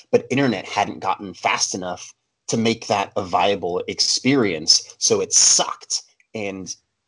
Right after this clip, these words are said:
you know, you couldn't play, like, the N B A two K one, even though you were supposed to be able to. It was ostensibly online, but the experience was so bad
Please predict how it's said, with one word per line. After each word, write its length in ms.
you 100
know, 60
you 180
couldn't 320
play, 360
like, 240
the 200
N 160
B 140
A 120
two 240
K 220
one, 500
even 200
though 60
you 180
were 80
supposed 400
to 60
be 120
able 160
to. 180
It 40
was 100
ostensibly 560
online, 360
but 120
the 80
experience 520
was 120
so 200
bad 440